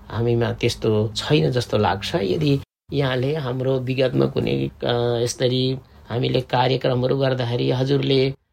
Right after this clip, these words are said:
फलान ठाउँ चाहिँ यस्तो गरिया थियो भनेर औँला उठाइदिनु भयो भने, यदि मेरो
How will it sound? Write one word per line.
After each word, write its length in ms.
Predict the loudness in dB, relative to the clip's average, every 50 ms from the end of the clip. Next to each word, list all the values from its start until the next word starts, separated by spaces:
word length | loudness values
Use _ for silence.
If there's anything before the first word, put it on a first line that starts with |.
| _ -8 -4
फलान 240 | -2 0 0 0 0
ठाउँ 180 | 0 0 0
चाहिँ 160 | 2 2 2 0
यस्तो 380 | 0 0 0 2 2 2 2
गरिया 420 | 2 2 2 2 4 4 2 2 0
थियो 260 | -2 -2 -2 0 0
भनेर 200 | 0 -2 -4 -4
औँला 280 | -2 -2 0 0 2
उठाइदिनु 480 | 0 0 0 0 0 0 0 0 0 0
भयो 280 | 0 0 0 0 0 0
भने, 280 | -2 -2 -2 0 -2
यदि 220 | 0 0 0 0 0
मेरो 340 | 0 2 2 2 2 -2